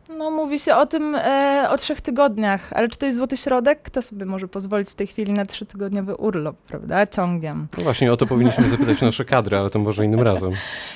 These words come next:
Speaker 1: No, mówi się o tym, że trzytygodniowy. Dlaczego? No bo ten pierwszy tydzień jest, e, potrzebny nam do tego, żeby się wdrożyć w urlop.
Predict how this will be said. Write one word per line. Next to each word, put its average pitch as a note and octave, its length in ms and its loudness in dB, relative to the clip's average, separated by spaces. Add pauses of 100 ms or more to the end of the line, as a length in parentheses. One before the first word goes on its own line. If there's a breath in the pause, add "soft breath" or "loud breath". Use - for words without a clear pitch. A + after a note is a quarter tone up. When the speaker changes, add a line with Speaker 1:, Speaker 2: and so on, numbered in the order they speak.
(120 loud breath)
Speaker 1:
No, D4 260 2
mówi C#4+ 440 -6
się D4 100 0
o C#4+ 40 2
tym, C#4+ 140 -6
że C4+ 100 -6
trzytygodniowy. C4+ 580 0
Dlaczego? G#3+ 540 0
No G#3 100 0
bo A#3+ 120 0
ten B3 180 -2
pierwszy C4 240 -2
tydzień A#3+ 320 0
jest, A#3+ 240 -4
e, A3+ 240 0
potrzebny A#3 500 -2
nam A3+ 180 2
do A3+ 80 -2
tego, A3+ 240 -2
żeby A3+ 160 -2
się A#3+ 120 -6
wdrożyć A#3+ 420 -2
w - 60 -14
urlop. A#3+ 340 0